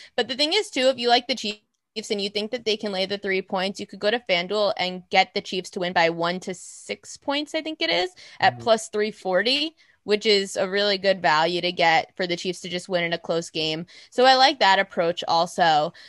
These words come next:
Speaker 1: Um, but I just think that the Chiefs, their defense, Steve Spagnuolo has had Brady's number. He did it with the Giants, his first Super Bowl with New York, where they beat the undefeated Patriots.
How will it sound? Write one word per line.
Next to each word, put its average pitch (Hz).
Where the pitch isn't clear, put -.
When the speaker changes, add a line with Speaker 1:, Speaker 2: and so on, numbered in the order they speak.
Speaker 1:
Um, 190
but 269
I 277
just 294
think 302
that 285
the 269
Chiefs, -
their 214
defense, 226
Steve 220
Spagnuolo 196
has 190
had 185
Brady's 185
number. 175
He 180
did 180
it 180
with 180
the 180
Giants, 175
his 170
first 180
Super 185
Bowl 180
with 185
New 185
York, 185
where 180
they 170
beat 175
the 185
undefeated 185
Patriots. 214